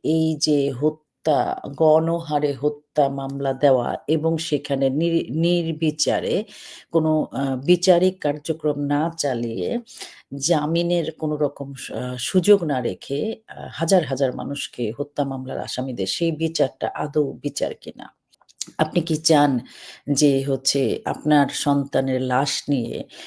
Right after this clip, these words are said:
কেউ ক্ষমতার রাজনীতি করুক, নিজের ক্ষমতা টিকিয়ে রাখার রাজনীতিটা করুক? এবং বিশেষ করে আমি আমার কথা বলবো, আমি একজন মানবাধিকার কর্মী হিসেবে পৃ-, পৃথিবীতে কোনোভাবেই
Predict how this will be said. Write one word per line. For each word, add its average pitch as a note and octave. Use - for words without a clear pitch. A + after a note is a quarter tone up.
কেউ C#3+
ক্ষমতার E3
রাজনীতি B2+
করুক, A#2+
নিজের E3+
ক্ষমতা C#3+
টিকিয়ে A2
রাখার -
রাজনীতিটা F3
করুক? G3
এবং D3
বিশেষ F3
করে B3
আমি F#3
আমার C3
কথা A#2
বলবো, A#2
আমি F#3+
একজন D3+
মানবাধিকার C#3+
কর্মী E3
হিসেবে F#3+
পৃ-, G#3+
পৃথিবীতে E3+
কোনোভাবেই D#3